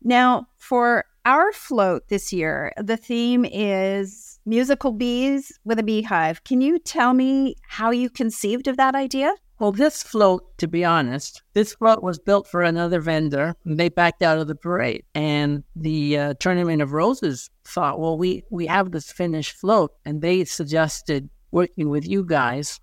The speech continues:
Speaker 2: because they wanted to promote your message. And so my challenge was to take a float that was already prepared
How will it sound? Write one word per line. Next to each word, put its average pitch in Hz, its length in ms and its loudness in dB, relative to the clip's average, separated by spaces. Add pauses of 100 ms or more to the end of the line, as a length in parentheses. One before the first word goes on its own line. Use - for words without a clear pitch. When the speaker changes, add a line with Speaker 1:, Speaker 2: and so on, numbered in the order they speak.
Speaker 2:
because 139 320 -4
they 156 140 0
wanted 143 420 -2
to - 100 -10
promote 139 480 -4
your 131 200 -4
message. 123 760 -10
And 175 180 -2
so 180 160 -2
my 180 220 4
challenge 196 420 0
was 165 200 -2
to 151 100 -10
take - 260 -2
a 170 60 0
float 170 380 0
that 147 120 -4
was 156 220 -4
already 170 720 2
prepared 143 760 -6